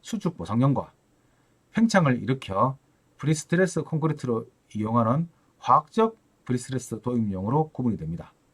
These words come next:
자, 두 가지, 수축 보상용과 화학적 프리스트레스 도입용. 이 팽창 시멘트의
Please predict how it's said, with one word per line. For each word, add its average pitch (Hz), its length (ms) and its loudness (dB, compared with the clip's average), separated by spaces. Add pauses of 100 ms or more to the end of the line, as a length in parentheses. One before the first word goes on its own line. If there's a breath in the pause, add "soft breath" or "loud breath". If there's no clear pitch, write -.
(380)
자, 78 120 -12
두 82 100 -16
가지, 101 560 -4
수축 123 300 -10
보상용과 92 640 -4 (360 soft breath)
화학적 202 520 -4 (640)
프리스트레스 107 720 -10 (140)
도입용. 82 600 -6 (920 soft breath)
이 120 100 -8
팽창 208 320 0
시멘트의 139 720 0